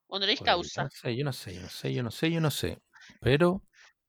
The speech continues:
Speaker 1: Pero me da que era de Wonder Woman, porque es verdad que salió una foto hace poco del Snyder Cut o no sé qué, como, porque yo,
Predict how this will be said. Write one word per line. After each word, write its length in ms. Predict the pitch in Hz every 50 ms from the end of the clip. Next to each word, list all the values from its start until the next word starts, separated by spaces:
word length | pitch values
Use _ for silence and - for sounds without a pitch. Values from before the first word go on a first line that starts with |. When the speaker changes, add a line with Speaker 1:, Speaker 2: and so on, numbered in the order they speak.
| _ _ _ _ _ - - 285 -
Speaker 1:
Pero 160 | - 330 - 240
me 100 | 240 240
da 160 | 240 247 254
que 80 | - 349
era 100 | 311 320
de 60 | 320
Wonder 240 | 320 311 294 294 294
Woman, 280 | 302 311 294 285 262
porque 160 | 240 214 202 240
es 40 |
verdad 240 | 240 262 277 285 285
que 100 | - 269
salió 320 | - - 214 196 190 196 208
una 140 | 247 277
foto 380 | 277 - - - 320 311 311 262
hace 240 | 269 - - 277 247
poco 440 | - - 277 269 262 - 226 226 208
del 420 | 190 185 180 175 175 175 170 190
Snyder 520 | - - 190 180 185 190 208 214 214 -
Cut 280 | - 208 214 214 208 -
o 140 | - 175 175
no 100 | 170 170
sé 180 | - - 170 -
qué, 180 | - 185 180
como, 320 | 175 160 151 - 160 156 -
porque 240 | 156 151 151 143 156
yo, 120 | 160 160